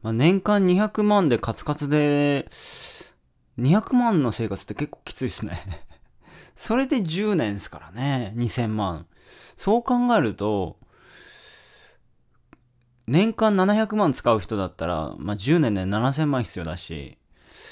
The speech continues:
じゃあ年間二百万の人と年間七百万円の生活どっちがいいかっていうと、多分年間七百万使える生活がいる、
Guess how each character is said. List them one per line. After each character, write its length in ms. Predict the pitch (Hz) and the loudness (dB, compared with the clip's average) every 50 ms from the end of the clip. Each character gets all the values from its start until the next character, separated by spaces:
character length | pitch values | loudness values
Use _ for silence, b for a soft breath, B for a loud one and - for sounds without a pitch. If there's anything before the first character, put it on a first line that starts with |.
| B B B B | B B B B
じ 100 | - - | -8 -6
ゃ 40 | 117 | -4
あ 20 | 107 | -2
年 260 | 110 135 160 190 185 | 0 0 0 0 0
間 180 | - 196 190 | 0 -2 0
二 120 | 185 185 190 | 0 0 0
百 180 | 196 190 - | 0 -2 -2
万 200 | 202 202 196 180 | -2 0 0 0
の 80 | 143 117 | 0 -2
人 180 | - - 104 95 | -2 -4 -6 -8
と 100 | - 98 | -6 -4
年 240 | 101 110 120 135 | -4 -4 -4 -4
間 140 | - 139 120 | -4 -4 -2
七 200 | 113 113 117 127 | -2 -2 -2 -2
百 180 | 139 139 - 147 | -2 -2 -2 -2
万 200 | 139 131 127 117 98 | 0 0 0 0 -2
円 140 | 95 87 80 | -2 -4 -4
の 100 | 85 82 | -6 -8
生 180 | - 104 92 | -8 -8 -10
活 220 | 87 - 90 92 90 | -10 -10 -10 -10 -8
ど 100 | 107 123 | -8 -8
っ 40 | 123 | -8
ち 120 | - - | -6 -6
が 80 | 95 85 | -6 -4
い 80 | 80 | -6
い 40 | 80 | -6
か 80 | - - | -10 -12
っ 20 | |
て 160 | - - - | -14 -14 -16
い 40 | 73 | -18
う 40 | - | -16
と、 260 | - - 73 76 - | -16 -14 -14 -14 -12
多 140 | - - 131 | -10 -8 -8
分 180 | 117 98 92 | -6 -4 -4
年 160 | 98 110 113 110 | -4 -4 -4 -4
間 160 | - 120 113 | -6 -6 -4
七 180 | 110 110 117 117 | -4 -2 -2 -2
百 180 | 123 127 127 | -4 -4 -4
万 180 | 127 117 104 98 | -2 -4 -4 -4
使 320 | - - - - 160 160 | -6 -10 -8 -4 -2 -2
え 80 | 160 160 | -2 -2
る 240 | 156 156 151 156 - B B B B B | -2 -4 -4 -6 -10 B B B B B
生 220 | - - 127 127 | -10 -8 -6 -6
活 220 | - 127 120 120 | -4 -6 -6 -4
が 100 | 117 117 | -4 -2
い 100 | 113 113 | -2 -2
る、 180 | 104 - - - | -4 -6 -10 -14